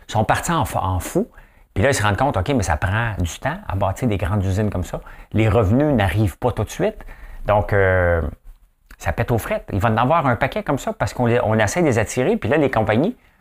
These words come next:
regardent. Mais mettons que quelqu'un me dirait, « Hey, Oyuki, ils sont prêts à donner une subvention pour avoir une usine de popcorn au, à l'érable. » Hein ? Qu'est-ce que vous voulez que je fasse ?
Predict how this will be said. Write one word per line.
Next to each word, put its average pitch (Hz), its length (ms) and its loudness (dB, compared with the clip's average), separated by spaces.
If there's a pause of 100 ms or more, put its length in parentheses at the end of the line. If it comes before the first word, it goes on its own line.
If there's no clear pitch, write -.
regardent. 113 480 2
Mais 98 120 2
mettons 165 320 2
que 131 180 0
quelqu'un 104 300 -2
me 131 80 2
dirait, « 98 320 -2 (340)
Hey, 120 160 4
Oyuki, 117 380 2
ils 190 40 -2
sont 107 140 -2
prêts 120 120 0
à 110 40 0
donner 104 200 2
une 120 80 0
subvention 101 480 -2
pour 82 120 -2
avoir 92 140 0
une 98 60 0
usine 104 160 0
de 101 60 0
popcorn 104 360 -2
au, 85 120 -2
à 55 100 2
l'érable. » 85 420 0 (1040)
Hein ? 117 180 -4 (460)
Qu'est-ce 110 220 -2
que 214 40 2
vous 139 60 0
voulez 92 200 0
que - 120 -8
je - 80 -10
fasse ? - 420 -6